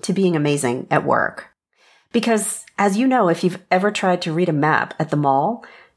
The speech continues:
you cannot get to where you wanna go without first finding that "You are here" marker.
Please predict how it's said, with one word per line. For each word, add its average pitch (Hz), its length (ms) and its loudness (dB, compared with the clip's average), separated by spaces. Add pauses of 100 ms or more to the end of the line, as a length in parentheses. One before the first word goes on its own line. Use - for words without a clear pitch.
you 208 220 0
cannot 262 500 -2
get 277 220 0
to - 80 -2
where 208 160 2
you 202 160 2
wanna 185 160 2
go 156 260 2
without 156 380 2
first 185 320 0
finding 160 380 2
that 151 280 2
"You 185 140 2
are 156 140 2
here" 185 240 0
marker. 143 560 -2